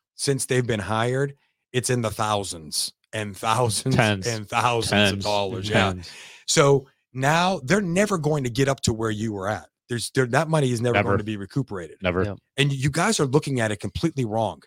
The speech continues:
Speaker 1: The whole purpose is to get us all on the same level and equate us. It's not for, "Well, we should all," and, and then we all need to jump up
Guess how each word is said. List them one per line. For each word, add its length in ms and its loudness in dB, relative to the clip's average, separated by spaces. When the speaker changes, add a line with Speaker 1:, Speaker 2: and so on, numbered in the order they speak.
Speaker 1:
The 100 -6
whole 200 -2
purpose 420 -4
is 140 -6
to 80 -8
get 180 -4
us 220 -4
all 260 2
on 80 -6
the 60 -8
same 340 -4
level 380 -2
and 120 -6
equate 380 -4
us. 240 -6
It's 220 -6
not 420 -2
for, 440 -2
"Well, 240 2
we 140 -2
should 180 0
all," 220 -2
and, 200 -4
and 160 -4
then 280 -6
we 320 -4
all 200 2
need 140 -4
to 80 -6
jump 260 0
up 140 -2